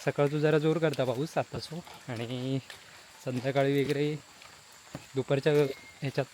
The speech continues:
कमी लागतं थोडं. तर असं सगळं वातावरण चाललेलं असा.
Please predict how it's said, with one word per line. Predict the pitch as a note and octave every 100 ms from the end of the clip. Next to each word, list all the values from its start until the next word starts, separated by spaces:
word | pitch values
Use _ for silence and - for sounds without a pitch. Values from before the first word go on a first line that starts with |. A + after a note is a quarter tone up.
| -
कमी | C3 C#3
लागतं | G#2+ - -
थोडं. | B2 G#2+ G#2+ - - - - - - - - - - - - - D#3
तर | D#3
असं | -
सगळं | D#3+ D#3+ D#3+
वातावरण | C#3+ C#3+ C#3+ D3+
चाललेलं | D3 B2 A#2+ B2+
असा. | B2 -